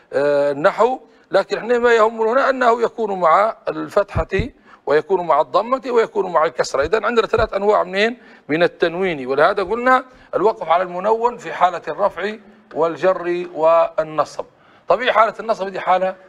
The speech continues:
مستقلة، هذين بروحهم الزوز وهذه بروحها. خلينا أن استغلوا ال-، اللوحة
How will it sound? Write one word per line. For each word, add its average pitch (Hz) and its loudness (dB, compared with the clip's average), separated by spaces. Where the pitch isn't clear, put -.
مستقلة، 147 -4
هذين 165 -4
بروحهم 151 -2
الزوز 202 -2
وهذه 175 -6
بروحها. 151 -4
خلينا 226 0
أن 151 -2
استغلوا 180 -2
ال-، 139 -6
اللوحة 208 2